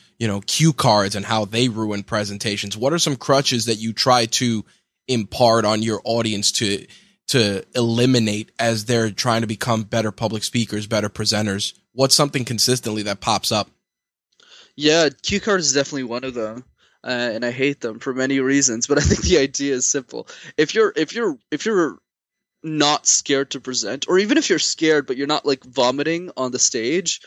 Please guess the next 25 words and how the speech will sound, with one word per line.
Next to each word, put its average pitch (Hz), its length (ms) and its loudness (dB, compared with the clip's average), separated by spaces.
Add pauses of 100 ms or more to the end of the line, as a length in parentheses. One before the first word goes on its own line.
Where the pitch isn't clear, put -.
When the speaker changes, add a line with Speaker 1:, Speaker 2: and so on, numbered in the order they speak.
(340)
Speaker 2:
uh, 131 200 4
you 135 100 0
don't 143 200 2
need 135 180 -8
cue 127 160 -8
cards. - 400 -8
Cue 190 160 -4
cards 208 260 4
is 233 160 2
really 135 300 2
for 147 180 -4
people 135 540 -4 (300)
who 143 160 4
are 135 120 4
just, 143 640 2
just 127 260 -2
getting 117 240 -6
started. 98 300 -8
Like, 123 160 -2 (260)
for 156 160 0
them, 151 380 2
presenting 165 800 0 (580)
is 139 180 2
a 127 80 0
win, 101 260 -4